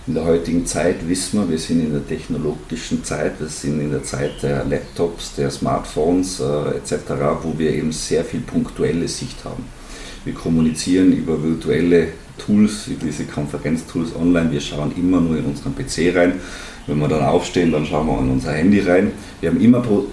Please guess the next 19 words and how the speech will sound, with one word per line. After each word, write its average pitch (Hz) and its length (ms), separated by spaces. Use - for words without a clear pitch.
punktuelle 95 680
Sichten. - 460
Und 80 440
das 92 220
löst 87 380
in 98 100
unserem 87 440
System - 520
Stress - 340
aus. - 380
Also 73 160
das 73 180
stimuliert 80 560
unser - 240
sympathisches - 840
Nervensystem, - 840
welches 82 500
eben 85 260
diese, 80 280